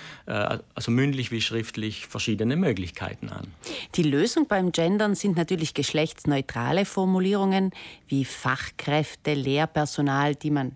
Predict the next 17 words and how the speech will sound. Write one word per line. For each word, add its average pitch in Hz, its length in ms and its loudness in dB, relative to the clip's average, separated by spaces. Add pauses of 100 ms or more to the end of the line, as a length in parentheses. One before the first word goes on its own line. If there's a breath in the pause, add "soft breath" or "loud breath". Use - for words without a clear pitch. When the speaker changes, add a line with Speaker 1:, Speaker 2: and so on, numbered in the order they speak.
Speaker 2:
auch - 360 -10
häufig 147 540 0
hört. 147 380 0 (1000 loud breath)
Aber, 185 420 2
ähm, 190 380 2 (160)
es, - 340 -8
man 202 180 2
ko-, 202 340 -2
kommt 226 260 2
dann 185 100 0
irgendwann 202 440 2
an 180 140 -2
eine 180 220 2
Grenze, 156 800 0 (600)
wie 143 160 -4
wir 135 360 0
auch 139 220 -4